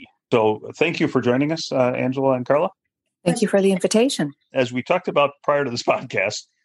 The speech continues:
Speaker 1: podcast with three people is, is often challenging. So I'm gonna try to keep you guys relatively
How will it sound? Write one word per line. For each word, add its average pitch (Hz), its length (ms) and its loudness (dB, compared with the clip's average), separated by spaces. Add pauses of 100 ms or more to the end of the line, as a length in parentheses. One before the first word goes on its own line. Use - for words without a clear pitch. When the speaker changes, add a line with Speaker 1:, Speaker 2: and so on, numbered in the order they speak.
Speaker 1:
podcast 147 640 2
with 127 160 -2
three 139 160 0
people 120 380 0
is, 107 180 -2
is 104 180 -6
often 113 300 0
challenging. 104 640 -4
So 107 300 2 (320)
I'm 120 60 2
gonna 123 140 2
try 156 140 0
to 151 80 -2
keep 139 180 -2
you 135 60 2
guys 127 240 0
relatively 117 500 0